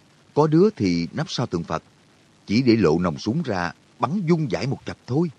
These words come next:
Chắc chúng nó cũng biết bọn mình hồi phục thị lực rồi, nên mới cúp đuôi nấp hết đó." Thái Đình nói, "Chắc là không dùng lựu đạn sáng nữa đâu nha." Hoàng Mao gật đầu, "Đúng, chắc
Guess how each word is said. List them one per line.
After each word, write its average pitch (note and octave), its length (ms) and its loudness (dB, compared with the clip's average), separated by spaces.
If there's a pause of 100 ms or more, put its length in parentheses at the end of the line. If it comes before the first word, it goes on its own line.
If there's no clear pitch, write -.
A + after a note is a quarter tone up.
(600)
Chắc G2+ 220 -2
chúng G2+ 200 0
nó G2 160 2
cũng F#2 160 -2
biết C3 180 0
bọn E2+ 240 0
mình D#2+ 180 -2
hồi E2 240 2
phục - 240 -4
thị G#2 140 0
lực F#2+ 220 -2
rồi, F#2+ 260 -2 (420)
nên F#2 500 0
mới A2 100 0
cúp - 260 0
đuôi G2 240 0
nấp A#2 220 -6
hết D#3+ 240 -4
đó." C3 160 -6 (1120)
Thái A2 160 -2
Đình D2+ 260 -2
nói, D2+ 240 -6 (920)
"Chắc - 180 -2
là D#2+ 280 -2
không A2+ 280 -2
dùng E2 140 2
lựu E2 120 0
đạn E2 220 -2
sáng D#3 260 -4
nữa B2+ 120 2
đâu B2 180 -2
nha." D#2+ 200 -4 (1040)
Hoàng E2 240 2
Mao D#2+ 380 0
gật D#2+ 160 -6
đầu, C#2+ 200 -4 (920)
"Đúng, F#2+ 300 0 (880)
chắc B2 160 0